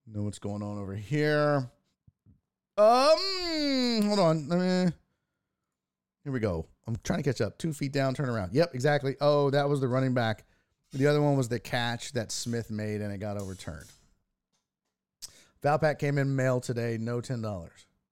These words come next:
I don't know what that means. Brady and Manning did that all the time. I don't know what that means. If the Eagles get one stop in the second half, they win. True that.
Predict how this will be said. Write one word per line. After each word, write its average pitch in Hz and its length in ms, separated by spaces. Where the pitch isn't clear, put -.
I 110 40
don't 110 80
know 107 60
what 98 80
that 98 120
means. 92 220
Brady 170 240
and 165 80
Manning 165 340
did 147 200
that 139 300
all 127 220
the 117 80
time. 165 560
I 127 60
don't 135 60
know 127 60
what 110 80
that 135 140
means. 135 280
If 151 120
the 160 120
Eagles 196 220
get 160 160
one 165 200
stop 151 300
in 143 40
the 139 80
second 135 260
half, 123 200
they 110 120
win. 107 360
True 143 240
that. 170 300